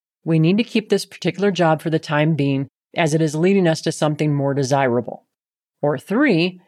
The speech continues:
we can decide to leave and find a better fit elsewhere. There are likely other choices, but those are just the first three that come to mind about finding a choice,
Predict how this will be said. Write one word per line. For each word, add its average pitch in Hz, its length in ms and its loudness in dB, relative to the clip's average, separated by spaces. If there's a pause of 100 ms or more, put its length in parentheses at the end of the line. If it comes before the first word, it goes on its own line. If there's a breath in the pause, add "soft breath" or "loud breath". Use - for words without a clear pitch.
(500 soft breath)
we 190 100 4
can 262 320 0 (360)
decide 226 400 -2
to 196 40 0
leave 180 500 0 (200)
and 180 160 0
find 214 180 2
a 202 60 2
better 202 260 0
fit 220 240 -2
elsewhere. 208 680 -4 (640)
There 214 160 2
are 220 60 2
likely 214 380 0
other 156 180 2
choices, 214 460 -2
but 156 160 -4
those 180 220 0
are 185 60 -2
just 170 260 -2
the 147 140 -4 (180)
first 269 300 -2
three 202 160 2
that 175 160 0
come 156 220 -4
to 156 60 -6
mind 196 420 0 (420)
about 175 320 0
finding 226 440 0
a 147 80 -6
choice, 165 640 -4